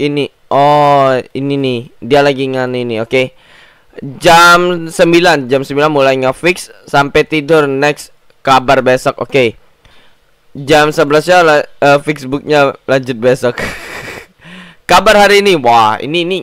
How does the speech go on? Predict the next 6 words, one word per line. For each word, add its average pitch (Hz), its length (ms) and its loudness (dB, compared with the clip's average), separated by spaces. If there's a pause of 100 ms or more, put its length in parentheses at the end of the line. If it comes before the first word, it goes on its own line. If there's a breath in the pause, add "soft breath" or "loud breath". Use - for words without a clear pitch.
keren 135 320 -4
banget 127 320 -2
ya. - 20 -20 (1600)
Oke, 135 240 -2
oke, 117 240 -2
oke. 107 160 -10